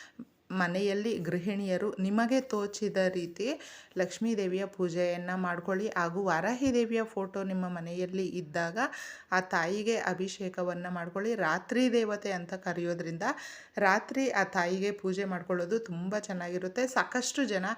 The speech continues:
"ಅಕ್ಕ, ನಮಗೆ ತುಂಬಾನೇ ಸಮಸ್ಯೆಗಳಿದೆ, ಆ ಸಮಸ್ಯೆಗಳಿಗೆ ಮಾರ್ಗ ಗೊತ್ತಾಗ್ತಾ ಇಲ್ಲ, ಯಾವ ಥರ ನಾವು ಮಾಡ್ಕೊಳ್ಬೇಕು, ಆ ತಾಯಿಯ ಪೂಜೆಯನ್ನ ತಿಳಿಸ್ಕೊಡಿ" ಅಂತ. ಫೋಟೋ ವಿಗ್ರಹ ಇದ್ರೆ ನಾರ್ಮಲ್ ಆಗಿ ನಾವು ಯಾವ ಥರ ಪೂಜೆಯನ್ನ ಮಾಡ್ತೀವಿ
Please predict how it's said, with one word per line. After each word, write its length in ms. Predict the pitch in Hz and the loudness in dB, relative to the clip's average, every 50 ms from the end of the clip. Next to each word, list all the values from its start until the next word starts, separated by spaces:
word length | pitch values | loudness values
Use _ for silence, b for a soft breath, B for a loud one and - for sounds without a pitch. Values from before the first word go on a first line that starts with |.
| B B B B B B B | B B B B B B B
"ಅಕ್ಕ, 160 | 196 190 - 240 | -10 2 4 4
ನಮಗೆ 280 | 240 240 208 196 214 220 | 6 6 4 2 0 -2
ತುಂಬಾನೇ 640 | 220 - 180 180 190 208 220 233 226 220 220 226 220 | 0 -2 -2 -2 -2 -2 0 0 0 0 -2 -2 -2
ಸಮಸ್ಯೆಗಳಿದೆ, 880 | - - 185 170 175 180 180 - - 208 185 185 175 180 180 185 202 | -2 -2 -2 -2 -2 -4 -4 -4 -4 0 2 2 2 2 2 0 0
ಆ 120 | 196 175 185 | 0 0 0
ಸಮಸ್ಯೆಗಳಿಗೆ 1200 | 185 - 190 170 180 202 208 - - 226 214 208 196 190 185 220 254 277 - - - - - - - | -2 -2 -4 -2 -2 -4 -4 0 0 2 4 4 4 4 2 0 -2 -2 -4 -10 -14 -14 -12 -6 -4
ಮಾರ್ಗ 360 | 202 196 185 196 214 226 208 240 240 240 - - | 0 2 2 2 2 2 4 4 4 4 2 2
ಗೊತ್ತಾಗ್ತಾ 560 | 180 175 170 170 170 196 190 185 - - 202 | 0 0 0 0 2 2 0 0 2 0 0
ಇಲ್ಲ, 180 | 190 180 185 180 170 | 0 2 0 0 0
ಯಾವ 280 | 165 180 175 175 202 | 2 2 2 2 2
ಥರ 220 | 202 - 233 220 220 233 | 0 0 0 0 2 2
ನಾವು 180 | 233 220 196 185 | 0 0 0 0
ಮಾಡ್ಕೊಳ್ಬೇಕು, 760 | 175 170 160 170 - 190 180 175 170 170 170 170 - 190 180 | -2 -2 -2 -2 0 0 0 0 0 -4 -4 -4 -4 -2 -2
ಆ 60 | 175 | -2
ತಾಯಿಯ 420 | 180 - 180 165 165 180 190 196 190 | -4 -4 -4 -4 -2 -2 -4 -4 -4
ಪೂಜೆಯನ್ನ 640 | 190 - 185 180 160 175 175 175 175 170 175 175 180 | -4 -2 -2 -2 0 0 -2 -2 -2 -4 -4 -4 -4
ತಿಳಿಸ್ಕೊಡಿ" 640 | 180 - 175 165 180 185 - - - 185 180 170 175 | -4 -4 -6 -4 -4 -6 -6 -2 0 0 0 2 0
ಅಂತ. 180 | 170 165 165 175 | -2 -2 -4 -4
ಫೋಟೋ 440 | 170 175 - 214 220 220 294 294 285 | -6 -2 -2 -2 0 2 4 4 4
ವಿಗ್ರಹ 400 | 262 247 180 170 180 180 185 185 | 4 4 2 2 2 2 2 2
ಇದ್ರೆ 760 | 180 180 175 170 180 202 233 277 - - - - - - - _ - | 0 0 -2 -2 0 0 0 0 -2 -8 -14 -16 -16 -18 -12 _ 4
ನಾರ್ಮಲ್ 500 | 190 180 190 226 277 269 302 294 269 262 | 6 8 8 8 8 8 8 8 6 4
ಆಗಿ 200 | 247 208 233 233 | 4 2 2 2
ನಾವು 200 | 226 220 208 202 | 2 0 0 2
ಯಾವ 240 | 190 175 170 165 | 2 2 2 2
ಥರ 220 | 170 - 190 185 185 | 2 0 0 0 0
ಪೂಜೆಯನ್ನ 600 | 180 185 185 180 160 170 185 180 175 175 175 175 | 0 0 -2 -2 0 0 -2 -2 -2 -2 -4 -4
ಮಾಡ್ತೀವಿ 360 | 175 170 170 165 170 - 180 | -4 -2 -4 -4 -4 -4 -4